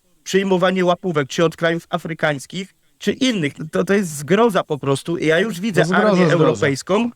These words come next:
Speaker 1: która stoi gdzieś pod Berlinem czy Brukseli i w kilka, nie wiem, godzin, czy, czy ileś się, bardzo szybkim czasie ma dotrzeć na granicę polsko-rosyjską i tam toczyć boje. To się nie stanie. Jeżeli do tego dojdzie, to jest od-,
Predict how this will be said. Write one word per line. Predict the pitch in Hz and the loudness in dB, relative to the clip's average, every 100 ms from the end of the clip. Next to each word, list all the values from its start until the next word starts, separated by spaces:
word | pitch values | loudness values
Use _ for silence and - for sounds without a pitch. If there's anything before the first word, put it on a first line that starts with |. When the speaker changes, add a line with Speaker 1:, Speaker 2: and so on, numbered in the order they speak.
| _ - | _ -14
Speaker 1:
która | - 196 185 | -2 0 0
stoi | - 220 226 185 | -2 -2 0 0
gdzieś | 180 175 | 0 0
pod | - 170 | -2 0
Berlinem | 180 175 220 220 | 0 0 0 -2
czy | 196 190 | -2 -4
Brukseli | 170 165 214 247 262 - _ - 175 | -4 -2 -2 0 -2 -6 _ -12 -8
i | 196 | -8
w | - | -6
kilka, | 226 240 226 208 202 170 | -4 -2 2 4 4 0
nie | 185 180 | -2 -2
wiem, | 175 143 | -2 0
godzin, | 175 208 226 220 | 0 0 -2 -6
czy, | - 175 | -2 -4
czy | 165 | -2
ileś | 185 202 190 - | -4 -2 -2 -2
się, | 190 - 170 _ | -8 -10 -16 _
bardzo | 175 175 | -4 -4
szybkim | 185 190 202 | -8 -6 -4
czasie | 180 190 220 | -2 -4 -2
ma | 180 | 0
dotrzeć | 175 185 190 | 0 -2 -4
na | 180 165 | -2 0
granicę | 156 196 180 | 0 0 -2
polsko-rosyjską | 156 180 190 175 151 170 247 - 220 202 _ _ | -4 -6 -2 -2 -2 -4 -6 -2 -2 -2 _ _
i | 180 | -6
tam | - 220 233 | -2 -2 -2
toczyć | 202 190 147 | -6 -6 -2
boje. | 143 220 135 104 | 2 2 2 -2
To | 180 | -6
się | 202 185 | -2 -2
nie | 220 | -2
stanie. | 220 - 226 135 110 | -4 -4 -2 0 0
Jeżeli | 139 165 175 | -2 -2 -4
do | 170 | -6
tego | 208 185 175 | -4 -2 2
dojdzie, | 156 135 175 202 _ _ | 0 2 -2 -2 _ _
to | 147 | -2
jest | 165 - | -2 -2
od-, | - 175 | -2 -2